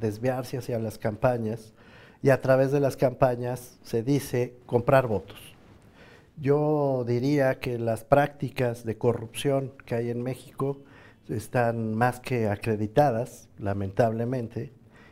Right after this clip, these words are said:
y en efecto han servido en distintos momentos del país, pero sobre todo en tiempos electorales,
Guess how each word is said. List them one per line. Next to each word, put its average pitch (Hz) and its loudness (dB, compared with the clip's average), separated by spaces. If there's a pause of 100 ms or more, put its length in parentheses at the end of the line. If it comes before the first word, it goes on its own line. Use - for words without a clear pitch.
(100)
y 143 2
en 156 2
efecto 151 0
han 117 0
servido 120 -2
en 104 -8
distintos 117 -6
momentos 117 -4
del 107 -6
país, 127 -2
pero 110 -6
sobre 107 -2
todo 135 2
en 123 -4
tiempos 120 -4
electorales, 117 -4